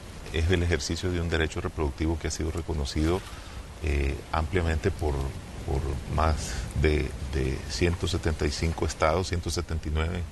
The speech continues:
eh, de hecho, estados a nivel, a nivel mundial, y eso lo que hace es posibilitar los proyectos de vida de las personas, ¿no? Eh, es decir,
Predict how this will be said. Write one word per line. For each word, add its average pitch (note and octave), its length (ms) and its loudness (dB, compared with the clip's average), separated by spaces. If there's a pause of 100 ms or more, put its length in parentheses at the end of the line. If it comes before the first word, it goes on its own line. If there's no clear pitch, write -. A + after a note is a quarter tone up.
(160)
eh, - 760 -6
de D#2+ 160 6
hecho, - 220 -2 (600)
estados F#2 580 4
a G2 80 -2
nivel, D#2 480 -2
a E2+ 80 -6
nivel D#2 260 0
mundial, F#2 420 2 (640)
y G2 160 6
eso G2+ 260 2
lo A2 160 0
que A2 200 -2
hace F#2 240 -4
es F#2 60 -6
posibilitar E2 800 -2 (640)
los D#2 160 2
proyectos E2 480 4
de F#2+ 80 2
vida E2+ 300 2
de G2 40 2
las D2 120 -2
personas, D2+ 420 -4 (260)
¿no? G2 140 -4 (340)
Eh, C2 140 -4 (160)
es D#2+ 80 0
decir, D#2 400 2